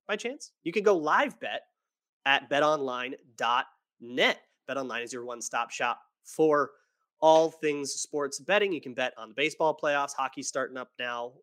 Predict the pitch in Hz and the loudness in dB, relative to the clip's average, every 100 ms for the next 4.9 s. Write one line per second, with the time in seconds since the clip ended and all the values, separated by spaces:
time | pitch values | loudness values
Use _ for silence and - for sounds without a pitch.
0 | _ 127 120 - 123 127 110 120 - _ | _ -4 -4 -4 -4 -4 -4 -8 -14 _
1 | 131 120 123 123 143 139 135 123 120 - | -2 -2 -4 -4 -6 0 0 0 -4 -6
2 | 127 120 113 131 131 127 - _ _ _ | -8 -12 -6 -2 0 -2 -8 _ _ _
3 | _ 180 220 220 202 - - 170 165 - | _ 10 10 10 4 4 0 2 2 -2
4 | - 160 156 147 143 139 139 139 131 | 0 2 4 0 -2 0 0 0 -4